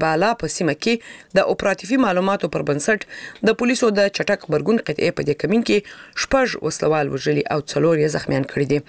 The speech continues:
د ښاغلي نوري په وینا د وسلوالو دوه جسدونه په سیمه کې پاتې دي او حکومتي ځواکونه له هغوی څخه یې یوه اندازه وسلې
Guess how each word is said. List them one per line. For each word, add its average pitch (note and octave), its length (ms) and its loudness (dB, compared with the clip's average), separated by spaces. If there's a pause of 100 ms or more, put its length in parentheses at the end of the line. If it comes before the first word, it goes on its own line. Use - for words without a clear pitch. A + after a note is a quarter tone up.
(480)
د A3+ 220 4
ښاغلي G#3 400 0
نوري E3+ 240 -2
په D3+ 100 0
وینا D#3+ 240 0
د D3+ 120 4
وسلوالو C#3+ 460 0
دوه G#3+ 200 2
جسدونه F3+ 440 -2
په D3 140 -2
سیمه C#3+ 160 0
کې - 200 -12
پاتې D3 280 -2
دي D3 80 2
او C#3 120 -2
حکومتي C#3+ 440 -4
ځواکونه B3 400 2 (560)
له F3+ 180 4
هغوی F#3 220 2
څخه - 220 -4 (100)
یې G#3 260 0
یوه D#3 200 0
اندازه C#3+ 340 2
وسلې A2+ 260 0